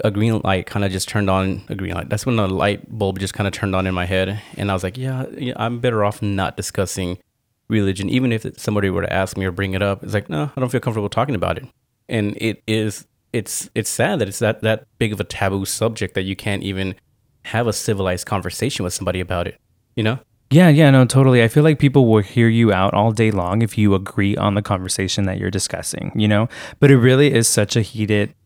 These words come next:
Speaker 2: conversation. It ends up becoming a heated conversation for the most part. Um, people can't ever have a conversation about it because it's just such a passionate thing,
Speaker 1: Mm-hmm.
Speaker 2: I think, to believe in, in something you can't see, right? Like, everyone's just trying to prove themselves, right?
Speaker 1: Mm-hmm.
Speaker 2: Like, in that situation. And,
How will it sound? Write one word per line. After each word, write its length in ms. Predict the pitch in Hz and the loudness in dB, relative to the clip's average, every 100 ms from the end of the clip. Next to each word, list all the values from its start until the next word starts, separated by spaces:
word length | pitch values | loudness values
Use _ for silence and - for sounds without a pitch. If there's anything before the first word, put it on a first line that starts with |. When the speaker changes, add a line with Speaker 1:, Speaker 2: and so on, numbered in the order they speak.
| - | -8
Speaker 2:
conversation. 800 | - 107 107 - 101 98 - 139 | 0 2 2 0 0 0 2 2
It 120 | 117 | 2
ends 160 | 110 110 | 2 2
up 100 | 107 | 0
becoming 360 | 107 110 107 | -2 0 0
a 40 | 101 | 0
heated 300 | 98 98 95 | -2 -4 -2
conversation 720 | 104 98 - 98 - 123 127 | -2 -2 -2 -4 -2 -2 -2
for 140 | - | -2
the 100 | 131 | 0
most 260 | 139 139 - | 2 0 0
part. 360 | 139 139 - - - - - | 2 2 0 -8 -20 -20 -4
Um, 260 | 107 110 107 | 0 2 2
people 240 | 139 185 | 2 0
can't 340 | 240 285 294 - | 0 -2 -2 0
ever 460 | 170 165 180 185 | -2 0 0 0
have 220 | 151 139 | 0 0
a 60 | 151 | 0
conversation 600 | - 151 139 120 117 147 | 2 2 2 0 0 2
about 240 | 147 147 | 2 2
it 120 | 160 147 | 0 -2
because 320 | 127 123 113 | -2 -2 -2
it's 180 | 110 - | -4 -2
just 240 | 131 - | 0 0
such 220 | 110 - | 0 0
a 60 | 120 | 0
passionate 640 | - 101 98 - 113 113 - _ | 0 0 0 0 0 -2 -8 _
thing, 420 | 101 92 104 147 - | -6 -2 -2 -2 -4
Speaker 1:
Mm-hmm. 340 | - 113 110 151 - | -10 -10 -8 -8 -2
Speaker 2:
I 120 | 131 | 0
think, 380 | 123 156 151 - _ - | 2 2 2 -2 _ 0
to 120 | 123 | 2
believe 440 | 117 110 107 107 | 2 0 0 2
in, 200 | 113 104 | 2 2
in 180 | - 101 | 0 0
something 340 | - 139 160 160 | 0 2 4 2
you 100 | 143 | 2
can't 300 | 139 - - | 0 -2 -2
see, 460 | - 120 101 - _ _ | -2 0 -2 -6 _ _
right? 280 | - 98 107 | 0 2 2
Like, 400 | 107 101 98 - - _ _ | 2 0 0 -8 -20 _ _
everyone's 300 | 127 147 170 | 2 4 4
just 140 | 139 127 | 4 2
trying 140 | 139 | 2
to 60 | 123 | 2
prove 220 | 120 107 | 0 -2
themselves, 540 | 98 98 - - - | -2 -4 -8 -10 -2
right? 160 | 107 101 | 2 4
Speaker 1:
Mm-hmm. 60 | 107 | 4
Speaker 2:
Like, 180 | 107 | 2
in 80 | 113 | 2
that 160 | 107 107 | 0 0
situation. 640 | 113 104 98 98 104 101 | -4 -2 -4 -2 -4 -2
And, 220 | 110 117 | 0 0